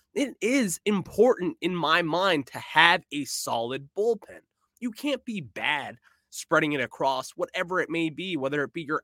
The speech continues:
outfield that is poor, your infield,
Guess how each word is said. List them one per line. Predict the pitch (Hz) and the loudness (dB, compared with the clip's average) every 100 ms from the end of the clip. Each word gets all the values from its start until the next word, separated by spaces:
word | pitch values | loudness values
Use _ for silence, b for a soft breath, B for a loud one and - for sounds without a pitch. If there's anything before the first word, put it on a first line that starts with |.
| - | 4
outfield | 170 - _ 156 104 87 _ _ _ - | 4 4 _ -8 -8 -10 _ _ _ -6
that | 113 | -4
is | 104 - | -4 -10
poor, | - 107 | -10 -8
your | 104 139 - | -4 -4 0
infield, | 202 202 185 160 117 101 | 0 0 -2 -4 -4 -8